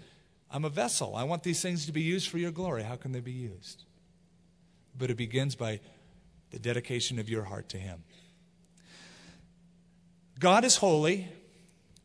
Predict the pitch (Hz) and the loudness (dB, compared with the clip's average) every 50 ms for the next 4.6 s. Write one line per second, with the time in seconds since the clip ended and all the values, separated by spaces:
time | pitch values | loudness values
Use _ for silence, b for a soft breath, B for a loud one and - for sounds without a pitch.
0 | _ _ _ _ _ _ _ _ _ _ _ _ _ _ _ - 143 170 175 - | _ _ _ _ _ _ _ _ _ _ _ _ _ _ _ -4 0 0 0 0
1 | - - 220 214 196 170 151 143 139 160 190 190 170 - - - - - - - | 0 0 2 4 6 6 6 6 6 4 2 2 -2 -10 -18 -20 -20 -20 -20 -20
2 | - - _ - - _ b b b b b b b b b - - - - - | -20 -20 _ -20 -20 _ b b b b b b b b b 8 10 10 10 10
3 | 233 226 220 - 240 240 240 240 - - - - - - - 160 156 139 147 - | 8 6 0 0 -2 -2 -2 -2 -6 -16 -16 -20 -14 -8 -6 -6 -4 0 4 6
4 | - - - 208 190 175 180 180 - - - - | 6 6 6 4 2 2 0 0 -2 -4 -6 -6